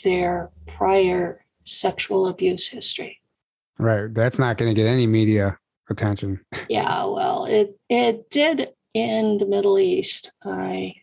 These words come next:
Speaker 1: heard about it through Al Jazeera. But, um,
Speaker 2: Well, there's
Speaker 1: that's
Speaker 2: also
Speaker 1: one of the things they're hiding, is that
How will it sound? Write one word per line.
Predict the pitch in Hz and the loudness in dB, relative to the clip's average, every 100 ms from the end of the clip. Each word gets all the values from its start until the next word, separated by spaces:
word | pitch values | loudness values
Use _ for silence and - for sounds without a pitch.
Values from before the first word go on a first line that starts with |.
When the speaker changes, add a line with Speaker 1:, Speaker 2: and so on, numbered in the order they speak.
| - | -2
Speaker 1:
heard | 196 190 | 2 2
about | 175 185 190 | 2 2 2
it | - | -2
through | - 196 190 - 180 | -2 -2 -2 -6 -10
Al | 180 | -6
Jazeera. | - - - 208 196 185 180 _ _ _ _ - - - _ _ _ | -2 -2 0 0 0 0 -6 _ _ _ _ -20 -20 -20 _ _ _
But, | 214 208 208 214 - - 196 | 0 2 2 0 -4 -4 0
um, | 196 196 196 - _ _ _ _ _ _ - - - _ _ | 2 2 0 -6 _ _ _ _ _ _ -14 -14 -20 _ _
Speaker 2:
Well, | 139 139 | 0 4
there's | 165 | 4
Speaker 1:
that's | 143 | 4
Speaker 2:
also | - 269 | 4 2
Speaker 1:
one | |
of | - | -2
the | - - | -10 0
things | 269 262 - | 2 2 2
they're | 247 233 | 0 2
hiding, | 262 302 349 208 151 - - - | 0 0 0 -2 -4 -10 -14 -2
is | 233 233 233 - | 2 2 2 0
that | 226 220 226 - | 0 2 0 -4